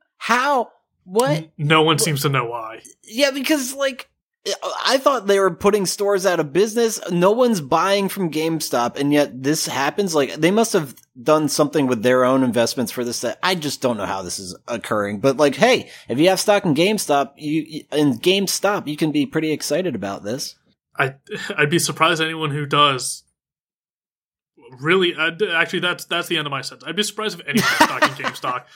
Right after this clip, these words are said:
Speaker 2: Um,
Speaker 1: <laughs> That's
Speaker 2: but
Speaker 1: what I mean.
Speaker 2: espe-
Speaker 1: How is it skyrocketing? What's
Speaker 2: es-,
Speaker 1: happening?
Speaker 2: especially after what's happened the last few years, 'cause, yeah, they haven't been doing good. But yeah, I,
Speaker 1: They, they,
Speaker 2: maybe
Speaker 1: they became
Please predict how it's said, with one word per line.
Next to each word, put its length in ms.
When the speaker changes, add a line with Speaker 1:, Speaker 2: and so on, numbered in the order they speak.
Speaker 2:
Um, 500
Speaker 1:
<laughs> 120
That's 140
Speaker 2:
but 100
Speaker 1:
what 80
I 20
mean. 120
Speaker 2:
espe- 20
Speaker 1:
How 220
is 120
it 80
skyrocketing? 760
What's 200
Speaker 2:
es-, 160
Speaker 1:
happening? 340
Speaker 2:
especially 380
after 200
what's 200
happened 400
the 40
last 220
few 100
years, 140
'cause, 160
yeah, 160
they 120
haven't 280
been 140
doing 220
good. 260
But 120
yeah, 260
I, 80
Speaker 1:
They, 120
they, 120
Speaker 2:
maybe 180
Speaker 1:
they 160
became 440